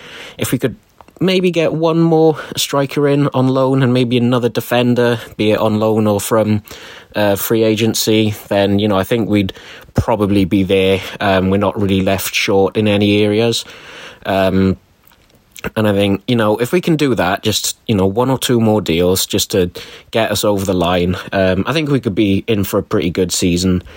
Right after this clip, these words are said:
Uh, it's a very, very hard Championship next year. There's some absolutely quality teams in there, but all that considered, I think if we,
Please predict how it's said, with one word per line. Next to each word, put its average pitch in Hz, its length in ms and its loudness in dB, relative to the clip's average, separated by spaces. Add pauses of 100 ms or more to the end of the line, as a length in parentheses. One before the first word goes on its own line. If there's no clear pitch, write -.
(360)
Uh, 95 260 0
it's 90 120 -2
a 98 60 -2
very, 123 460 0
very 101 280 2
hard 90 240 0
Championship 90 640 0
next 92 360 -2
year. 90 100 2
There's 90 160 0
some 87 240 0
absolutely 95 540 -2
quality - 340 -4
teams 90 340 0
in 90 120 2
there, 87 240 0 (480)
but 90 260 -2 (1400)
all 127 160 2
that 110 240 -4
considered, 95 580 0
I 90 120 0
think 98 360 0
if 95 200 -6
we, 90 260 0